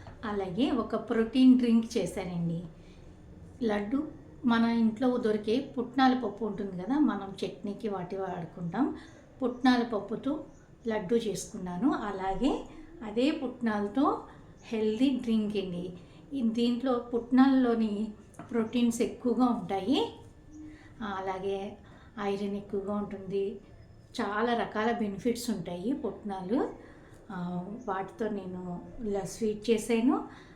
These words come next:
అలాగే డ్రింక్ కూడా చేశాను. పిల్లలకి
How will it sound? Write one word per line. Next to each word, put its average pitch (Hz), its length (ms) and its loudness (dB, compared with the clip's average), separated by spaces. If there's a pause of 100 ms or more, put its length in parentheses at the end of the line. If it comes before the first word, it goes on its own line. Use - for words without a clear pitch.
(120)
అలాగే 208 600 -2 (420)
డ్రింక్ 220 320 2
కూడా 220 180 -2
చేశాను. 185 640 0 (560)
పిల్లలకి 226 680 4